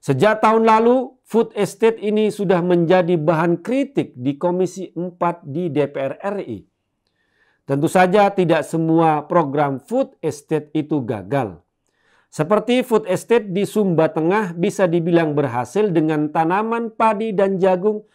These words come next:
seperti yang dituturkan oleh Menteri Pertanian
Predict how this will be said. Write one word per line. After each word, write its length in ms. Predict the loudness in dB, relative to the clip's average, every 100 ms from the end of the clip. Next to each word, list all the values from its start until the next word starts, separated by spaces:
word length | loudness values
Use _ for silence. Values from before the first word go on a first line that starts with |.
| _
seperti 480 | -6 -4 -2 -2 2
yang 240 | 0 0 -2
dituturkan 720 | -4 -2 0 -2 0 -2 0
oleh 240 | -2 -2
Menteri 480 | -2 -2 -2 -2 -2
Pertanian 880 | -2 -6 -4 -2 0 0 -2 -6